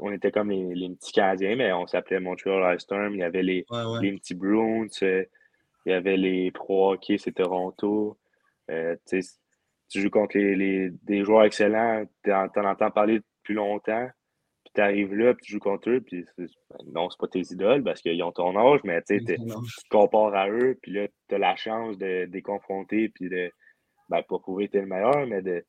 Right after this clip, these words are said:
Speaker 1: de leur prouver que t'es capable de jouer contre eux, puis que t'es de leur calibre, là. Donc,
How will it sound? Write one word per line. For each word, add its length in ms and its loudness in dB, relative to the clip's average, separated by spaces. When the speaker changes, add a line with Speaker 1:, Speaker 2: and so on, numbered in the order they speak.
Speaker 1:
de 60 -4
leur 300 0
prouver 240 -2
que 60 -8
t'es 100 -2
capable 280 -2
de 80 -2
jouer 140 -6
contre 320 -8
eux, 240 0
puis 160 -20
que 260 -4
t'es 120 0
de 80 -6
leur 140 0
calibre, 420 -2
là. 140 -18
Donc, 200 -8